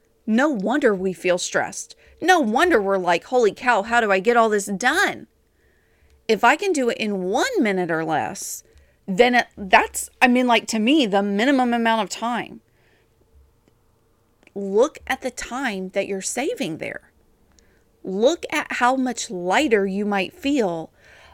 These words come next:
by having a good plan, writing some good goals,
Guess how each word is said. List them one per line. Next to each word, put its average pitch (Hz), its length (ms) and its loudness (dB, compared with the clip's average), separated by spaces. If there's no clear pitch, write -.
by 170 380 4
having 277 520 2
a 277 80 2
good 233 240 2
plan, 185 600 -6
writing 294 680 2
some 285 240 0
good 220 260 0
goals, 190 600 0